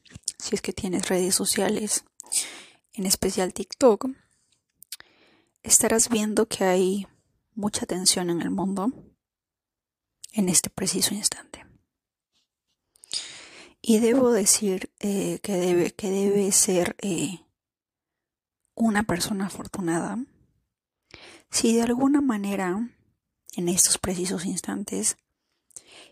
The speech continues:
en medio de este caos, tienes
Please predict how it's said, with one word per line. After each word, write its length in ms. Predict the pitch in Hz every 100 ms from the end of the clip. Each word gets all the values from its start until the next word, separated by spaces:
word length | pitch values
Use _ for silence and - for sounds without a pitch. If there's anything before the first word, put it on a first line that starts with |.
| _
en 200 | - 190
medio 380 | 180 185 180 175
de 140 | 175 196
este 840 | - - 185 180 175 170 185 165 _ _ _ _ _ _ _ _ _ - -
caos, 580 | 262 240 214 262 - - _ _ _ _ _ _ _ _ _ _ _ _ _ _ _
tienes 720 | - 214 214 202 202 220 -